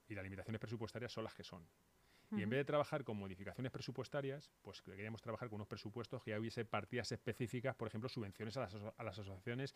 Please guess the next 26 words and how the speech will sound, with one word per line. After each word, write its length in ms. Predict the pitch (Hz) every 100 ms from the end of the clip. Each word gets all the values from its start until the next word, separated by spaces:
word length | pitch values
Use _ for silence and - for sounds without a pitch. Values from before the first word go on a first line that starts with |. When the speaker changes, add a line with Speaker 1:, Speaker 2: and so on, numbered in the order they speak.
| -
Speaker 1:
de 80 | 110
manera 220 | 101 107
nominativa, 580 | 127 110 95 92 147 92 - - - - - - _ -
que 120 | 95
se 140 | -
pueden 220 | 104 107 110
adjudicar, 480 | - 107 110 117
mm, 300 | 113 107 95 90 98 - - -
hombre, 140 | 107 104
si 120 | 104
la 60 |
asociación 560 | 95 98 - 92 107 110
de 180 | 107 107
la 80 | 107
Ronda 220 | 113 110
de 40 |
los 120 | 107
sesenta 380 | 104 107 110 107
de 220 | 104 104 104
Cotorredondo 420 | 107 104 104 107
y 40 |
Montebatres 580 | 104 104 120 123 98 - - - -
quieren 280 | 107 104 104
coger 220 | 101 -
un 60 | 107
autobús, 440 | 107 110 123 139